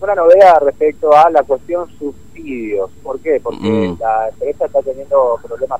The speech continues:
Speaker 1: económicos, es lo que aduce, ¿no? Entonces, desde el área de transporte de la municipalidad ya están haciendo gestiones para solicitar a la Nación que se le duplique el subsidio a la empresa Crucero del Sur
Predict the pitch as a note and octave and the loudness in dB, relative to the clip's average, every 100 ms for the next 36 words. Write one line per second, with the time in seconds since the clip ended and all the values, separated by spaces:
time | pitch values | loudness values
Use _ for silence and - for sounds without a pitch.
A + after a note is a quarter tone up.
0 | - D3 F3+ C3+ G#2+ G#2+ - - B2+ A#2+ | -10 -4 -2 -2 -8 -10 -10 -14 -10 -10
1 | A#2 A#2+ F#3+ D3 - G2 - - - - | -6 -2 0 -2 -8 -16 -18 -20 -20 -10
2 | A2 B2+ D3 A#2 A#2 C#3+ D#3 F3 D3+ - | -6 -4 -6 -12 -8 -6 -2 -4 -4 -14
3 | - F#3+ F#3 F3 E3 C#3 E3 E3 D3 C#3 | -8 -6 -2 -2 -2 0 2 4 2 0
4 | C3 E3+ D#3+ C3+ C3+ C#3 C#3+ C3+ D3 D3+ | -2 -2 -2 -2 -2 -2 -6 -18 -4 -4
5 | D3+ E3 D3 D3+ - D3 - D3 C#3+ C#3+ | 0 0 2 0 0 -4 -4 -8 -6 -6
6 | - D#3+ D#3+ C#3+ E3 D#3 - - - - | -6 -8 -2 2 2 0 -12 -20 -20 -6
7 | D#3 D3 C#3 C#3 - G#2 - B2 C#3 C#3+ | -6 -6 -10 -10 -2 -2 -2 -2 0 -2
8 | - G3+ G#3 - - D3+ D3 C#3+ - A#3+ | -2 -6 -6 -12 -6 -2 -2 -4 -8 -16
9 | A#3 - D#3+ F3 - - C3+ C#3+ - - | -16 -8 -8 -8 -18 -14 -10 -10 -12 -20
10 | C3+ - E3 D#3+ D#3+ D#3+ - B2+ C#3+ C3+ | -20 -20 -14 -10 -4 -4 -2 0 2 0
11 | A#2+ A#2 A#2 A#2 A#2 C#3 C3+ B2+ C3+ C3 | -2 0 0 -2 -4 -10 -6 -8 -8 -8
12 | D3 D#3 D3 E3 | -2 -2 -2 -6